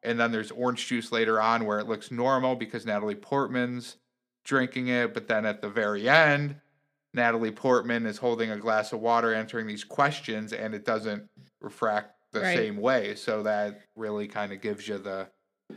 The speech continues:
Speaker 1: the
Speaker 2: weird
Speaker 1: smoking
Speaker 2: f-,
Speaker 1: gun
Speaker 2: yeah.
Speaker 1: that it's, okay, this
Speaker 2: Yeah.
Speaker 1: is the a-, an alien type creature. I,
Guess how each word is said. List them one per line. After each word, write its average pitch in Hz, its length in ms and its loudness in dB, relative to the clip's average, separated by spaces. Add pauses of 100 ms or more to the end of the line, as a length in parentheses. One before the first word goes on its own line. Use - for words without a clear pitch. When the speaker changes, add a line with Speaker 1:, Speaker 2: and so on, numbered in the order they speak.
(120)
Speaker 1:
the 190 100 -2
Speaker 2:
weird 180 260 -2
Speaker 1:
smoking 117 300 2
Speaker 2:
f-, - 80 -4
Speaker 1:
gun - 180 6
Speaker 2:
yeah. 165 60 2
Speaker 1:
that 104 160 4
it's, - 340 -8
okay, - 240 -4 (100)
this 165 200 -4
Speaker 2:
Yeah. 208 40 -10
Speaker 1:
is 196 60 -12
the 208 200 -8
a-, - 180 -6 (260)
an 107 160 -10
alien 107 440 -2
type 107 420 -6
creature. 120 520 -8
I, 110 220 -10